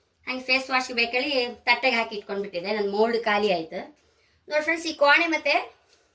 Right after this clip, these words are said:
ನಮ್ಮ ಮಾವನವ್ರ, ಅಂದ್ರೆ ಯಜುಕೊಡಿಯವ್ರ ತಂದೆ ಕಾಲದ ಅಡಿಗೆ ಮನೆ ಫ್ರೆಂಡ್ಸ್ ಇದು. ಕಡೆಗೆ ನಮ್ಮ ಅತ್ತೆ ಕಾಲದಲ್ಲಿ ಬೇರೆ ಕಡೆ ಟ್ರಾನ್ಸ್‌ಫರ್ ಆಯ್ತು ಅಡಿಗೆ ಮನೆ.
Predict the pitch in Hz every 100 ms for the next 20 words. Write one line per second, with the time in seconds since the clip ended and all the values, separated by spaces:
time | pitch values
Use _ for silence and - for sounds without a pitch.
0 | _ _ _ _ _ _ _ _ _ _
1 | _ - _ - 269 269 254 262 285 277
2 | 247 254 247 254 294 269 277 277 262 247
3 | 240 294 311 285 262 254 220 311 - _
4 | _ - 247 294 285 254 226 214 214 185
5 | 269 370 _ _ _ _ _ _ _ _
6 | _ _ _ _ _ - 277 311 294 269
7 | 269 339 339 311 302 285 359 494 - 277
8 | 294 311 294 294 247 254 262 214 202 196
9 | 202 196 190 359 -